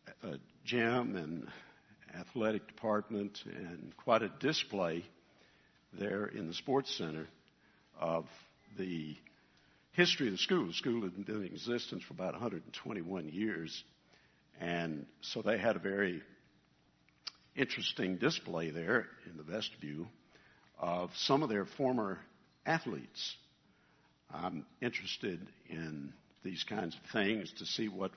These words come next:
records there were. I, I was surprised to see some of the people who had attended that school. Um, uh, Jay, you'd be interested to see that this was the school where John Hannah played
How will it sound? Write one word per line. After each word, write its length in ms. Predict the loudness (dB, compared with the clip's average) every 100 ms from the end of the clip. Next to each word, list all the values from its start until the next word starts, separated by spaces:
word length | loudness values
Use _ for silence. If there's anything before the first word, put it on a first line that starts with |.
| 0
records 460 | 0 0 -4 -4
there 100 | -8
were. 280 | -4 -2 0
I, 220 | 0 -4 -10 -20 -20 -20 -20 -20 _
I 260 | -6 -4 -4 -8 _ -12
was 100 | -6
surprised 640 | -6 -6 -2 0 0 -4
to 80 | -6
see 240 | -2 -2
some 260 | -2 -4 -4
of 60 |
the 60 | -6
people 480 | -4 -2 -2 -4 -4
who 200 | -4 -4
had 100 | -6 -6
attended 300 | 0 0 0
that 200 | -2 0
school. 500 | -2 0 0 0 -4 -10 -20 _ _ _ _ _ _ -12
Um, 520 | -8 -8 -8 -8 -10 -16 _ _ _ -20 -20 _ _ _ -20 _ _ -18
uh, 280 | -14 -12 -12 -16 -12
Jay, 200 | -4 0
you'd 220 | 0 0 -4
be 80 | -6
interested 400 | -6 -6 -6 -4
to 220 | -2 0
see 100 | 0
that 180 | -2 -2
this 160 | -2 -2
was 140 | -6 -8
the 80 | -2
school 360 | 0 2 2
where 120 | 0
John 320 | 0 2 2 2
Hannah 340 | 4 4 2 -4
played 200 | -6